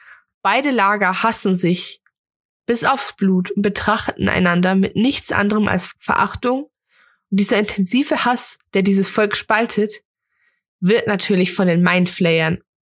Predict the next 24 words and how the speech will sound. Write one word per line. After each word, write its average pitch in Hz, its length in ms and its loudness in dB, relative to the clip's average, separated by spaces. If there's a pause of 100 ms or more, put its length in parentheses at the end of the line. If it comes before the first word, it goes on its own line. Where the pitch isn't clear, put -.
(160)
weiter 196 480 0
ausgenutzt 180 580 0
und 180 140 -2
verstärkt, - 640 -4 (160)
indem 220 380 2
sie 226 180 0
innerhalb 214 600 0
der 208 100 0
Githyanki 196 600 0
und 202 120 2
der 190 60 2
Githzerai-Gemeinschaften 202 1200 0
Spione 226 480 0
erhalten, 175 560 0 (540)
deren 190 240 0
Aufgabe 190 560 0
es - 160 0
ist, 190 240 0
Rivalitäten 196 1000 0
und - 260 -2
Hass 185 320 -2
weiter 170 360 0
zu - 120 -4
schüren. 151 480 0